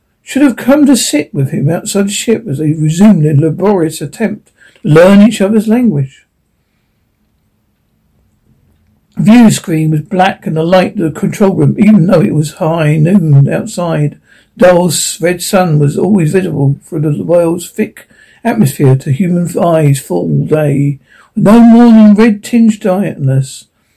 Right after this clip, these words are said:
We switched on the li-, ship's outside floodlights and woo screen to come to bright white light, showing an empty glade reaching away between the groves of pu-,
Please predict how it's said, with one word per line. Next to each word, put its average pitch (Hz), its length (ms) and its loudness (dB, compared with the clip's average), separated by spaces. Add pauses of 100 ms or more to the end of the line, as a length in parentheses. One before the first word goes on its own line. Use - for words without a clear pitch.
(360)
We 147 120 0
switched - 360 -2
on 185 80 -2
the 185 100 2
li-, 180 220 0
ship's - 380 -4
outside 180 560 -2
floodlights 180 540 -2
and 165 200 -4
woo 233 220 6
screen 143 480 -2
to 151 80 -8
come 254 400 -2
to 247 80 -2
bright 214 420 -2
white 202 400 -2
light, - 560 -8 (500)
showing 208 440 4
an 196 100 2
empty 208 380 2
glade 175 540 -2
reaching 202 520 0
away 175 520 2
between 175 600 -6
the 170 80 -4
groves 156 640 0
of - 220 -6
pu-, 123 320 -2